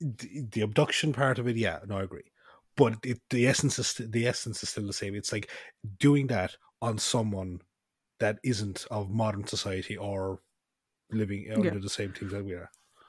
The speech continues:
Speaker 2: Like, I'm not, I'm not trying to, Dexter's a nice guy. He's
Speaker 1: Oh,
Speaker 2: not
Speaker 1: no, no,
Speaker 2: by any
Speaker 1: no,
Speaker 2: stretch.
Speaker 1: no, no, no, no, absolutely not. No, but
Speaker 2: But I
Speaker 1: yeah.
Speaker 2: think in terms of him being a villain, I wonder if we would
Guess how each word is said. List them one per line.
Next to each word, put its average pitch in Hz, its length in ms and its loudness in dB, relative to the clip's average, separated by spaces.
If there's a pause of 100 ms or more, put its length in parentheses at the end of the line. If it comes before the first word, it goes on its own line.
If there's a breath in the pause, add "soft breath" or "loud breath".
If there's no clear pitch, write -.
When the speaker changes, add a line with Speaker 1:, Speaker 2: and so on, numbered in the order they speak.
(380 soft breath)
Speaker 2:
Like, 220 220 8
I'm 214 140 6
not, 254 200 4
I'm 220 120 4
not 240 100 2
trying 220 160 6
to, 175 180 2
Dexter's 175 380 -2
a 170 60 -2
nice 165 180 2
guy. 170 240 -2
He's 190 220 2
Speaker 1:
Oh, 202 120 12
Speaker 2:
not 233 100 12
Speaker 1:
no, 220 60 12
no, 175 100 10
Speaker 2:
by 160 40 8
any 147 80 4
Speaker 1:
no, 165 60 -2
Speaker 2:
stretch. 160 240 10
Speaker 1:
no, 143 140 8
no, 113 260 2
no, 107 160 -2
no, 98 160 -4
absolutely 98 380 -6
not. - 80 -14 (260 loud breath)
No, 139 180 4
but 120 160 2
Speaker 2:
But 196 60 10
I 196 80 12
Speaker 1:
yeah. 190 200 8
Speaker 2:
think - 220 -6 (200)
in 202 120 4
terms 214 300 4
of 190 180 4
him 190 320 2
being 175 400 2
a 180 140 -4
villain, 165 680 2 (800)
I 185 160 8
wonder 165 460 2
if - 240 -4
we 170 160 2
would 170 220 -2